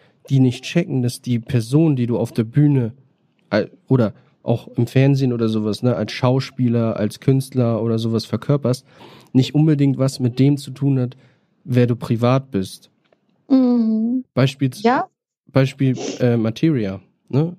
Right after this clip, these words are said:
Speaker 1: Materia, also Martin, Materia, sagt er ja, das ist so das,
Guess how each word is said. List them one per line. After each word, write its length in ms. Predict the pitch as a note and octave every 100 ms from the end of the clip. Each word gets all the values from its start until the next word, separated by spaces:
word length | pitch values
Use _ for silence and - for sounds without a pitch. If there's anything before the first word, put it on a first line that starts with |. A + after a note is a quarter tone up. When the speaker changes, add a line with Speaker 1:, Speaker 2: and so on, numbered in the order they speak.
| _
Speaker 1:
Materia, 460 | A2 - B2+ B2+
also 240 | - A2+ G#2
Martin, 480 | A2 B2 C#3 F3+ F#3+ - _ -
Materia, 600 | A2+ - C#3+ D#3+ D#3+ D#3+
sagt 260 | C#3+ C#3
er 80 | D3
ja, 140 | D3 D3
das 200 | B2+ C3+
ist 100 | -
so 100 | B2+
das, 260 | B2+ A#2